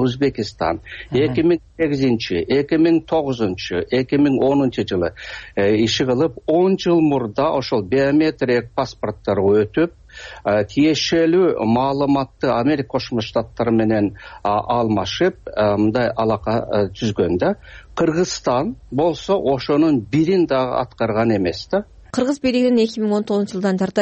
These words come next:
Speaker 3: биометрикалык паспортторду берүү аракетин жокко чыгарган паспорт чырына байланыштуу бир жылдан ашуун убакытка созулган. Ишке быйыл январдын башында чекит коюлган.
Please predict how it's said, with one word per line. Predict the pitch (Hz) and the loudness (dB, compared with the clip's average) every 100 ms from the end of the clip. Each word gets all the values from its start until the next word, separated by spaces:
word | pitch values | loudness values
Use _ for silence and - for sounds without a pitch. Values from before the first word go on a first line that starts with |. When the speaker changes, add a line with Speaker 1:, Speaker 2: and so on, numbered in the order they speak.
| 190 | 0
Speaker 3:
биометрикалык | 180 180 185 175 185 - | 0 0 -4 -2 -4 -2
паспортторду | 196 185 - 185 185 165 165 | -4 -4 -4 -4 -4 -4 -2
берүү | 175 190 190 | 0 2 0
аракетин | 175 180 - 175 | 0 -4 -4 -4
жокко | 170 170 180 | -4 -4 -6
чыгарган | - 165 160 160 | -4 -4 -2 -4
паспорт | 170 196 - 196 | -4 -4 -4 -6
чырына | - 185 185 | -2 0 0
байланыштуу | 170 165 165 170 170 156 | 0 0 0 0 -2 0
бир | 165 | 0
жылдан | 185 185 180 170 | 0 0 0 0
ашуун | - 160 160 | -2 -2 -2
убакытка | 156 - 156 | -4 -4 -8
созулган. | - 156 156 147 143 135 - - | -4 -4 -4 -2 -2 -4 -12 -6
Ишке | 196 - 233 | -6 -2 -2
быйыл | 170 175 175 | -2 -2 -4
январдын | - 165 170 170 180 190 | -4 -4 -2 -2 -2 -2
башында | 190 - 196 202 | -2 -4 -2 -2
чекит | - 180 - | -2 -8 -8
коюлган. | - 165 156 156 117 | -2 0 0 -2 -6